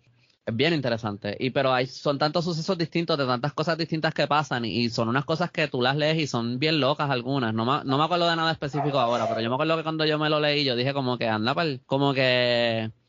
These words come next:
hay como una parte que te sorprende lo mucho que se parecían las cosas, y por otro lado también te sorprende lo diferente que eran las cosas.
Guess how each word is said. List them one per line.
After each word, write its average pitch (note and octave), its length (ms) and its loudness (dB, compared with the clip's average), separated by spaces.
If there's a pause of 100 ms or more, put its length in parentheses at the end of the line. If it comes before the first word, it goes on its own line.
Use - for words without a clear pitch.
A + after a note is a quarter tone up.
(420)
hay D3 160 2
como F3+ 200 0
una F#3+ 120 2
parte F#3 280 -2
que E3 120 -2
te C#3+ 120 0
sorprende D#3 760 0 (240)
lo C3+ 280 2
mucho C#3 280 0
que F3 100 0
se E3 120 0
parecían D3 840 0 (540)
las D3+ 200 2
cosas, B2+ 560 0
y B2 140 -2
por B2 160 0
otro B2+ 140 2
lado D#3 160 2
también D#3 220 -2
te E3 80 -4
sorprende D3+ 400 -2
lo C3 80 0
diferente A#2+ 480 -2
que C#3+ 80 -2
eran C3+ 200 0
las C3+ 120 -2
cosas. G#2 400 -6